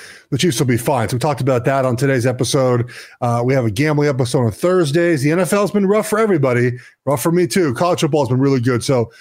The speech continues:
make sure to check that out on Thursdays. And then I work for Fox Sports as well, um, and, uh, for Sirius X M.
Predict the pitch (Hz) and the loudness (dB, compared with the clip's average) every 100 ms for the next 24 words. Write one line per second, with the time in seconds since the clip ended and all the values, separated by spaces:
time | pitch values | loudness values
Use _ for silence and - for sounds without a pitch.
0 | - _ 156 - 156 - 147 147 135 127 | -20 _ -4 0 -2 -2 -2 0 0 0
1 | 117 147 135 113 143 139 120 131 135 139 | 0 0 0 0 0 0 0 -2 0 0
2 | 147 - 131 147 139 - 156 135 123 117 | 0 -2 -4 -2 -4 -4 -2 -2 -4 -4
3 | 147 185 180 175 - - - _ - 131 | 0 0 0 -2 -6 -20 -20 _ -4 -2
4 | 135 131 139 139 139 135 127 139 139 123 | 0 -2 -2 -2 0 -2 -2 -2 -2 -2
5 | 135 170 160 165 151 180 135 104 | -2 0 0 0 -2 -2 -2 -6